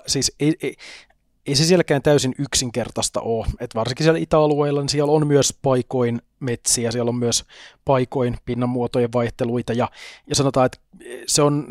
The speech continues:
helppo siinä jossain C N N:n lähetyksessä piirrellä niitä nuolia, mutta siis,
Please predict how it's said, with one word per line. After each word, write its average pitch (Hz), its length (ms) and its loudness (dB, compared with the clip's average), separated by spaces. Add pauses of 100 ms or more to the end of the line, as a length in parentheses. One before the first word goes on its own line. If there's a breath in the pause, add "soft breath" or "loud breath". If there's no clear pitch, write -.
helppo 160 300 2
siinä 139 220 2
jossain 135 300 2
C - 60 2 (200)
N 120 160 0
N:n 117 160 -4
lähetyksessä 120 560 -2
piirrellä 120 420 -6
niitä 120 280 -4
nuolia, 127 500 0
mutta 143 420 0
siis, 131 300 0